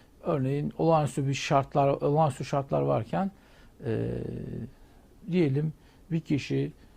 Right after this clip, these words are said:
başka bir kişinin, e, canına kıydı. Olağanüstü şartlar varken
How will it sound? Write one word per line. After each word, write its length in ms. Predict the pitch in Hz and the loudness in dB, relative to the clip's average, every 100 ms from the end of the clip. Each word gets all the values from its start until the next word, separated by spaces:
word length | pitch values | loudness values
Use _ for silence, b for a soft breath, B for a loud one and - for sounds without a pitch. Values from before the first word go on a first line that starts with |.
| b - | b -16
başka 600 | - - 151 143 - 160 | -12 -4 -2 -2 0 -2
bir 80 | 135 | -2
kişinin, 600 | 139 - 131 139 156 151 b b b - | -6 -6 -4 -2 -4 -8 b b b -10
e, 80 | 139 123 120 123 127 | -6 -2 -2 -2 -2
canına 360 | 143 151 143 139 | 0 0 0 -2
kıydı. 480 | - 117 113 143 156 - - B | -2 -2 0 -2 -4 -12 -20 B
Olağanüstü 440 | 147 180 190 185 - | 6 8 8 4 -4
şartlar 420 | 160 143 147 139 | 0 0 2 2
varken 440 | 135 131 180 208 | 2 0 -2 -2